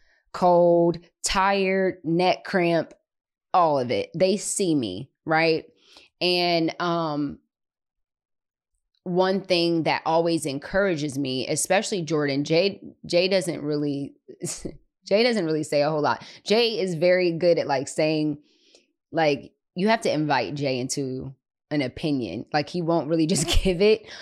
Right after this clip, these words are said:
You'll just have to ask for it. But Jordan is not, she's gonna give it. She's not gonna wait for you to ask for it. She's gonna tell you straight up.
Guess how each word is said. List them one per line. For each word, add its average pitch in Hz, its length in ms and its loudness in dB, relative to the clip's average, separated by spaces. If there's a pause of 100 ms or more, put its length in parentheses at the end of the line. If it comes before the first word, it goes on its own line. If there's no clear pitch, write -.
(160)
You'll 185 200 2
just 175 180 -2
have 170 180 0
to 151 200 0
ask 151 380 0
for 131 220 -4
it. 101 180 -4
But 151 260 0
Jordan 185 560 2 (100)
is 165 280 -2
not, 165 360 0 (220)
she's 214 220 -4
gonna 170 180 2
give 143 240 0
it. 87 220 -6
She's 160 200 -2
not 151 220 -2
gonna 143 360 -4
wait 147 380 -2
for 151 100 -4
you 139 100 -4
to 135 60 -2
ask 147 340 -2
for 127 180 -10
it. 120 120 -8
She's 147 220 -6
gonna 131 380 -8
tell 139 200 -2
you 127 100 -8
straight 127 300 -6
up. 135 260 -4